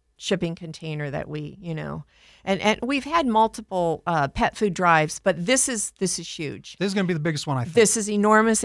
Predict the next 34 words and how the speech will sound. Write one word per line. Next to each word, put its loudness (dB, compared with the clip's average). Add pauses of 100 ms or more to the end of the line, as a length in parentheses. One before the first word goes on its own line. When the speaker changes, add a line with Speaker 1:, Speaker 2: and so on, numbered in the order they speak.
Speaker 1:
and 2
we -2
could -10
not 2
be -2
more -2
grateful. -4
And 0
we, 0
we -10
just -8
are -8
so -10
thankful -10 (500)
to, -2
to -10
you -2
all 2
that, -16
to, -6
you -8
know, -6
to -20
get -2
the 2
word 0
out -4 (100)
and -4
to -4
help -4
collect -12
pet -8
food -6
because, 0